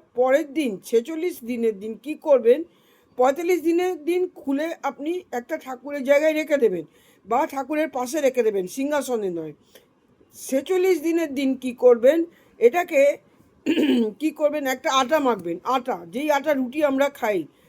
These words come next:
আটা বেশি করে মাখবেন। এবারে ওই কার শুদ্ধ আর ওই তাবিজ শুদ্ধ ওটার মধ্যে ভরে দেবেন, এতটাই আটা মাখবেন। এবারে যদি আপনি নদীতে দিতে পারেন ভালো, আর পুকুরে, বড় পুকুরে যদি দিতে পারেন,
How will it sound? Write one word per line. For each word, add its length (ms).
আটা 320
বেশি 280
করে 220
মাখবেন। 380
এবারে 340
ওই 260
কার 260
শুদ্ধ 380
আর 220
ওই 180
তাবিজ 400
শুদ্ধ 240
ওটার 260
মধ্যে 260
ভরে 300
দেবেন, 220
এতটাই 400
আটা 220
মাখবেন। 380
এবারে 320
যদি 280
আপনি 220
নদীতে 400
দিতে 240
পারেন 280
ভালো, 360
আর 240
পুকুরে, 420
বড় 340
পুকুরে 460
যদি 260
দিতে 240
পারেন, 280